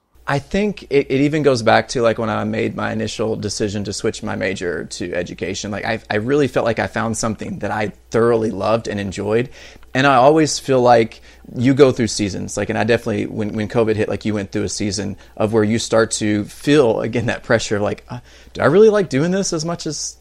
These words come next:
I thought <laughs> that I liked doing this? And am I ready for this next thing?" Um,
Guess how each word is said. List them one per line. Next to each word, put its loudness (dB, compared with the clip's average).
I -10
thought -4
<laughs> 2
that 4
I 4
liked -2
doing 0
this? 2
And 0
am 0
I 4
ready 2
for -4
this -4
next -6
thing?" -4
Um, 0